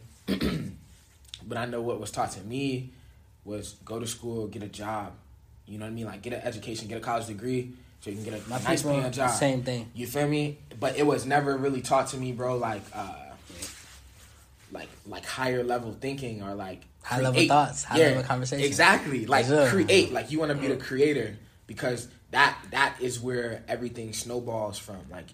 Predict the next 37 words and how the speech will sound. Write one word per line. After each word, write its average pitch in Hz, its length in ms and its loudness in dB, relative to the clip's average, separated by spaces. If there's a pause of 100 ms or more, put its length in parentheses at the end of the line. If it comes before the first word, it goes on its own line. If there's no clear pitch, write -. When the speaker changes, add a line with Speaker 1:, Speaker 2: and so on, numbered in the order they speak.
(180)
Speaker 2:
Facts. 117 480 -2
Speaker 1:
you 120 60 -8
feel 135 180 -4
me? 139 120 -4
The 123 100 -2
creatives 131 480 0
of 110 120 -4
the 117 60 -6
world 117 440 -2
are 104 120 -6
the 107 60 -8
ones 107 280 -8
that 98 160 -8
control 110 380 -8
the 107 80 -8
world 110 400 -4 (320)
instead 107 260 -8
of 101 60 -8
just 101 180 -10
following 110 420 -6
in 98 140 -10
everyone's 101 380 -10
path 104 400 -8
or 98 60 -12
working 113 300 -10
for - 80 -16
someone. 101 400 -12 (240)
Even 135 200 -2
if 123 140 -6
you 110 60 -10
make 113 160 -8
a 107 60 -8
hundred 110 240 -10
thousand 107 280 -8
dollars 107 300 -6
working 107 260 -10
for, 107 200 -12